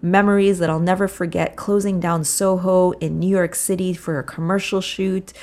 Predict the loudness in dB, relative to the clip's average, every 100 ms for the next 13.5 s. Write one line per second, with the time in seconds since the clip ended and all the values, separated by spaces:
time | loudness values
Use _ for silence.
0 | -20 -20 -8 -2 0 2 4 4 4 0
1 | 0 0 0 -2 -2 0 4 4 4 0
2 | -2 0 0 0 -4 -4 -2 -4 -4 -4
3 | -2 -2 -4 -14 -20 -20 -10 -4 0 2
4 | 2 2 2 2 2 0 2 2 2 2
5 | -2 -4 -4 -2 -2 -2 -2 -2 -2 -4
6 | -2 -2 -2 -2 -2 -2 -2 -2 -2 -2
7 | -2 -2 0 2 2 0 -2 -2 -2 0
8 | 0 -2 -2 0 0 2 0 0 -2 -4
9 | -8 -20 -10 -4 4 8 8 6 2 2
10 | 0 0 0 -2 -2 -4 -6 -14 -12 0
11 | 4 6 6 4 0 0 -2 0 2 4
12 | 4 4 0 -4 -8 -10 -12 _ _ _
13 | 2 4 4 0